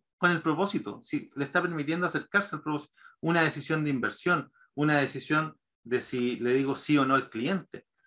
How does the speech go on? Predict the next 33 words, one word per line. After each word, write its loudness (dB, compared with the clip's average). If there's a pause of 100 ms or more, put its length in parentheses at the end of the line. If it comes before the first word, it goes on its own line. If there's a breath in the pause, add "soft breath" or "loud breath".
(120)
En 2
las 4
situaciones 4
conflictivas, -2
sobre -2
todo, -6
las -4
situaciones -2
límites, 2 (220)
¿ah? -2
Es -10
como -2
cuando 2
uno, 0
en 0
lo 0
personal, -2 (360 soft breath)
aboga 2
a -4
sus -6
principios -2
y 0
valores 2
en -2
una 0
situación -6
límite. -4
El -12
propósito -2
tiene 0
la -4
misma 0
función, -6